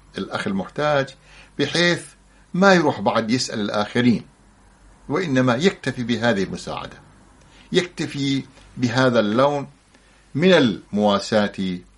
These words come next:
بحيث تستغني به عن الآخرين. نسأل الله تبارك وتعالى بحق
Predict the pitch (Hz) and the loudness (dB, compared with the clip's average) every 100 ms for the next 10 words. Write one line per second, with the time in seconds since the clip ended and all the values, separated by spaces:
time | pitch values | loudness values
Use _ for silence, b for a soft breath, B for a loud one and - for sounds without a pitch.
0 | _ b b - 107 120 117 113 - - | _ b b -10 -6 -2 0 -2 -6 -16
1 | - 101 - 107 101 101 98 107 _ _ | -12 -10 -6 -2 0 0 -2 -8 _ _
2 | - 107 98 101 - - 98 101 - - | -10 -6 -4 -4 -6 -6 -6 -6 -12 -12
3 | 78 - 64 62 _ _ _ _ _ _ | -14 -14 -18 -20 _ _ _ _ _ _
4 | _ _ _ b b b b 117 - 120 | _ _ _ b b b b -6 -4 -2
5 | 110 107 98 95 95 92 - 90 85 82 | 2 2 2 -2 -2 -2 -6 -4 -2 -2
6 | 82 82 - _ _ _ _ _ b b | -4 -6 -12 _ _ _ _ _ b b
7 | b b 110 120 147 - - | b b -6 -4 -4 -6 -6